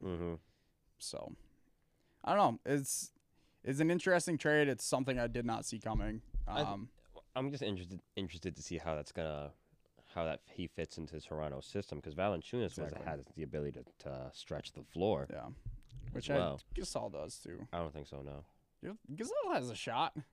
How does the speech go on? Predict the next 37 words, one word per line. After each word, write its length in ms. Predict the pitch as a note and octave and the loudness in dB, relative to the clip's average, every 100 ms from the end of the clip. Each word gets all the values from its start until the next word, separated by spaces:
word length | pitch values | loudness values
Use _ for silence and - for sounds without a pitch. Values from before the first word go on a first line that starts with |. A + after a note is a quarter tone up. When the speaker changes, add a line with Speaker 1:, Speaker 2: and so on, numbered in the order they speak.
| _ - - _ _ _ _ _ _ _ _ _ - - _ _ _ _ _ _ _ _ | _ -20 -20 _ _ _ _ _ _ _ _ _ -20 -20 _ _ _ _ _ _ _ _
Speaker 2:
He's 140 | - - | -10 -4
got 120 | B2+ | -4
a 40 | A2 | -2
jumper. 380 | G#2+ G#2 A2+ - - | -4 -4 -4 -6 -18
Speaker 1:
It's 140 | - - | -10 0
not 240 | B2+ A#2+ | 4 6
as 160 | A2 F#2 | 4 4
good 220 | F#2+ F2+ | 2 2
as 160 | E2 D2 | 2 0
Valanciunas 640 | E2 D2+ C#2+ D#2 D2+ - | -2 -2 -4 -6 -6 -6
is, 80 | D2 | -8
I 80 | D2 | -6
think, 260 | D#2 D2 | -6 -8
as 80 | D2+ | -8
far 180 | - D#2 | -4 -4
as, 60 | D2 | -2
like, 140 | D#2 - | -4 4
actually, 360 | G#2+ A2 G#2+ | 6 8 4
like, 140 | F2 - | 2 0
from 180 | G#2+ F#2 | 0 2
deep, 240 | F#2+ D#2+ | 2 0
like, 200 | D#2+ D#2+ | 0 -2
from 140 | E2 D#2 | -6 -6
three. 300 | E2+ D2 C#2 - _ - - | -4 -4 -6 -16 _ -20 0
Gasol's, 460 | B2 - D3+ D#3+ B2+ - | 2 8 10 10 8 2
Gasol, 520 | C3 - D3+ E3 D3+ - - | 2 6 8 10 8 4 4
you're 120 | F3+ | 6
thinking 260 | F#3+ F3 A#2+ | 8 6 6
Powell. 440 | - G#2+ C2+ A#1 - | 10 10 8 0 0
You're 120 | A#2 | 2
thinking 340 | C3+ E3+ D#3 C3+ | 6 4 6 6
more 220 | A2+ G#2 | 8 6
Powell. 280 | - D2+ - | 4 0 4
Speaker 2:
No, 220 | C4+ C4 | 6 8
I'm 220 | B3 C#4 | 8 6
thinking 320 | D#4+ E4+ C#4+ E3 | 2 2 4 4
Marc. 280 | A2+ C#3 | 4 2